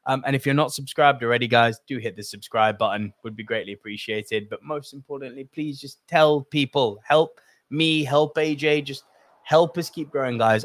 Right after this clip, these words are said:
I just want people like yourselves watching the content and enjoying with us each Tuesday or as often as you can make it. Yeah, I love having you guys here. It's one of the highlights of my week. Oh, Tuesday's here. It's time to see my buddies on YouTube. You know,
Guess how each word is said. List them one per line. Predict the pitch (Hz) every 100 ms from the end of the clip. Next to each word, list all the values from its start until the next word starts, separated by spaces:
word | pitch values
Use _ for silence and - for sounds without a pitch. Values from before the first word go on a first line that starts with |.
| -
I | 131
just | 135 -
want | 147 131
people | 151 135 139 127
like | 127 156 170 139
yourselves | 127 - 127 123 120 117 - _ _
watching | - 139 - - 123
the |
content | 110 117 110 101 120 113 120 _ _
and | 127
enjoying | 123 120 123 113 117 110
with | 110
us | 113 107 - - _ _ _
each | 143 143 -
Tuesday | 127 113 113 113 110 107 _ _
or | 117 120
as | 117
often | 117 - 110
as | 104
you | 113
can | - 101
make | 92 92 -
it. | 87 _ -
Yeah, | 117 117 -
I | - 127
love | 147 160
having | 139 131 120
you | 120
guys | 117 113 113
here. | - 117 - _ -
It's | 107
one | 139
of | 131
the | 123
highlights | 151 151 143 117 117
of | 107
my | 107 107
week. | 107 107 - -
Oh, | 370 330
Tuesday's | - 269 277 -
here. | 135 107 - _
It's | -
time | - 160
to | 147 139
see | 151
my | 135
buddies | 120 120 117
on | 110 101
YouTube. | 98 - 87 85 _
You | 110
know, | 120